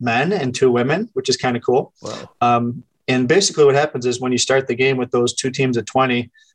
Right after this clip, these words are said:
Speaker 1: nothing can change. It's gotta be a continuous game. Besides, every hour we're allowed to do the ice for no more than ten minutes. Um, but other than that, everybody has to stay right there, um, right around the rink. And we play in shifts of four to six hours, and we rest between four and eight hours.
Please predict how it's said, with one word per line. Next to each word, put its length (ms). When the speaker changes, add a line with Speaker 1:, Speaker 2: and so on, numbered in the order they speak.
Speaker 1:
nothing 300
can 160
change. 300
It's 100
gotta 220
be 160
a 180
continuous 560
game. 360
Besides, 760
every 220
hour 160
we're 120
allowed 280
to 40
do 140
the 120
ice 420
for 100
no 160
more 200
than 160
ten 180
minutes. 540
Um, 300
but 120
other 200
than 100
that, 320
everybody 340
has 200
to 100
stay 280
right 280
there, 320
um, 540
right 160
around 220
the 80
rink. 280
And 300
we 260
play 280
in 100
shifts 360
of 220
four 140
to 80
six 260
hours, 440
and 100
we 100
rest 360
between 340
four 220
and 80
eight 100
hours. 380